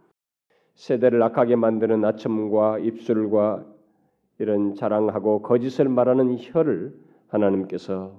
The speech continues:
모르실 리가 없다라는 확실한 믿음을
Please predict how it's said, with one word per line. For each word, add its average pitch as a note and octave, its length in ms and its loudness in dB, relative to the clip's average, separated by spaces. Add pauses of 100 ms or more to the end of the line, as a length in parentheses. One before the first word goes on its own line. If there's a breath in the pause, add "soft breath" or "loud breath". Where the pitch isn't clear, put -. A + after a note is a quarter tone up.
모르실 E3 680 0
리가 F#3+ 400 -2 (180)
없다라는 - 1040 -8 (400)
확실한 - 800 -10
믿음을 F#2+ 440 -6